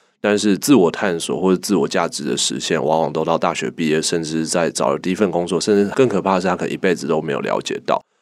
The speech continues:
故事快转一下，就是说我们其实就基于这样的个人问题或社会现象，就觉得说怎么样可以来协助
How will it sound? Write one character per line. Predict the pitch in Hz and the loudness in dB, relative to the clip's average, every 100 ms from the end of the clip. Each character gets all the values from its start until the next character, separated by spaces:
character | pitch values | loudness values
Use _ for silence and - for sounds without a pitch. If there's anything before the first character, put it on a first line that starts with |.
| _ _ | _ _
故 | - 143 | 4 4
事 | 131 | 4
快 | 127 117 | 2 0
转 | 98 71 67 69 | -2 -6 -8 -10
一 | 67 80 | -10 -6
下， | - 98 | -2 0
就 | 85 | 0
是 | 87 | -2
说 | 85 87 | 0 2
我 | 80 | 2
们 | 78 | -2
其 | 87 | -2
实 | 85 | 0
就 | 92 | 0
基 | 98 98 | 0 2
于 | 87 | 2
这 | 80 92 | 2 0
样 | 85 82 | 2 0
的 | 82 67 | 0 0
个 | 69 113 | 2 2
人 | 90 82 | 4 2
问 | 92 90 | 4 2
题 | 80 78 | 0 -4
或 | 80 | -2
社 | 82 87 | 0 2
会 | 85 | 2
现 | 82 78 | 2 -2
象， | 73 82 - _ _ | -2 -2 -4 _ _
就 | - 113 | -2 2
觉 | 87 | 4
得 | 82 | 2
说 | - 90 85 | 4 4 4
怎 | - 80 | 2 -4
么 | 80 | 0
样 | 90 98 | 0 0
可 | 92 | -2
以 | |
来 | 71 60 60 | -2 0 -2
协 | - 73 | -2 -2
助 | 95 82 | 0 -2